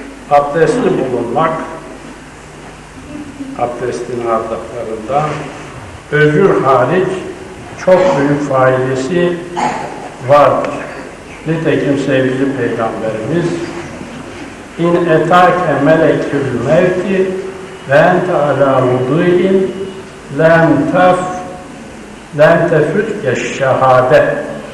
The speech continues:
Abdestli yatanın bu hadisi şerif ile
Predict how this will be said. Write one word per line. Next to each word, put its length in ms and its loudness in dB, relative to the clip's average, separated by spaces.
Abdestli 680 2
yatanın 680 2
bu 160 6
hadisi 640 2
şerif 440 0
ile 260 0